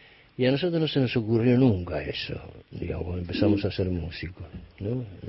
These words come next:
Speaker 1: Creo que después sí vimos que podíamos algunos vivir mejor que otros de esto, pero que la movida, lo que nos hizo a nosotros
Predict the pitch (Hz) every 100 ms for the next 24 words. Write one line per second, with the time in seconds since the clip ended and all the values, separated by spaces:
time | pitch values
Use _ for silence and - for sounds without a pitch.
0 | 82 - 120 147 120 - 127 120 123 110
1 | 101 87 95 90 98 104 92 - - -
2 | - - - _ _ - _ _ - 123
3 | 135 143 117 120 127 117 127 123 120 127
4 | 120 117 110 120 - 139 120 _ - -
5 | - - - _ - 107 98 98 107 104
6 | 104 - _ - - 117 127 131 151 147
7 | 120 123 107 85 - - - - - -
8 | - - 117 123 131 117 113 - 147 131
9 | 123 107 117 107